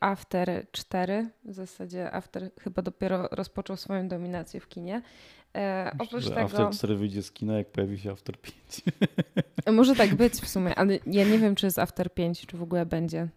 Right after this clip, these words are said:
Speaker 1: Są zdania podzielone na ten temat. E, w każdym razie mamy jeszcze, e, szereg bajek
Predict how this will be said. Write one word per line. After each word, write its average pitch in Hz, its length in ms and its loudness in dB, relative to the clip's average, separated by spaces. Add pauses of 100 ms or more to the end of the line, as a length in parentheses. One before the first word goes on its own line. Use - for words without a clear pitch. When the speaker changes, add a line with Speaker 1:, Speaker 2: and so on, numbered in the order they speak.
Speaker 1:
Są 190 440 -2
zdania 190 360 6
podzielone 185 500 0
na 175 80 -2
ten 185 180 -8
temat. 175 380 -10 (540)
E, 185 360 0 (120)
w - 120 -20
każdym 226 440 0
razie 214 280 0
mamy 208 340 0
jeszcze, 185 800 -4 (100)
e, 180 40 -8
szereg 185 580 -4
bajek 214 540 -2